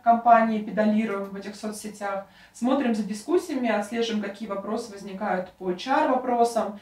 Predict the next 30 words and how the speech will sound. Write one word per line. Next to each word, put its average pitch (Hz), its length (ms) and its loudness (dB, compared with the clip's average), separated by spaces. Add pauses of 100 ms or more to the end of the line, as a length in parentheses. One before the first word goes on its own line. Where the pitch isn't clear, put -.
(180)
Не 240 100 0
только, 247 240 -2
кстати, - 260 -16
по - 120 -16
H 190 180 -8
R, 240 220 10
там, 185 120 -6
допустим, 190 440 -8
люди 196 140 -2
спрашивают, 190 440 -8
а 220 80 -8
где 240 200 -2
мы 262 100 4
можем 220 320 2
купить, - 480 -10
э, 190 180 -10
мерч 220 500 -4
нашего 196 360 -4
банка? 170 560 -6 (260)
Вот 226 260 0
Васе 226 300 4
досталась 208 460 0
шапка, 233 400 4
а 190 40 0
мне 214 180 0
не - 20 -2
досталась, 185 480 -2
как 214 180 0
же 208 140 -4
так, 180 300 -6